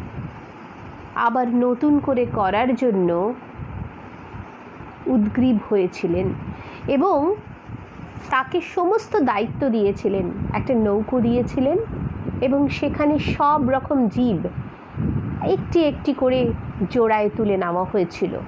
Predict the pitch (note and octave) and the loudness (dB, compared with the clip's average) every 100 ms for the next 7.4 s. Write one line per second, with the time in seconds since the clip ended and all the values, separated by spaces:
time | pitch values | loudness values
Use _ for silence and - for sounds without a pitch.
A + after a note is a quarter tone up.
0 | - - - - - - - - - - | -10 -12 -14 -10 -8 -8 -10 -14 -16 -18
1 | - - - - - - A#3+ - D#4+ E4 | -18 -16 -14 -12 -8 -2 -2 2 2 4
2 | - - G4 - - D#4 D4 C#4+ C#4 D4 | 2 0 -2 -2 0 2 4 2 2 0
3 | D4 C#4 A3+ G#3+ A3 A#3+ G#3 F3+ F#3+ F#3+ | 0 2 2 0 0 0 -2 -4 -4 -4
4 | - - F#3 - - - - - - - | -8 -6 -6 -6 -12 -18 -20 -18 -16 -16
5 | - - - - - F3 G3+ - A3+ - | -16 -16 -14 -8 -2 0 2 2 0 0
6 | A#3 C4 C#4+ C#4+ B3+ B3 A3+ G3+ G3 F3+ | 0 2 2 2 2 2 0 0 2 2
7 | F3+ F#3+ A3+ | 2 2 0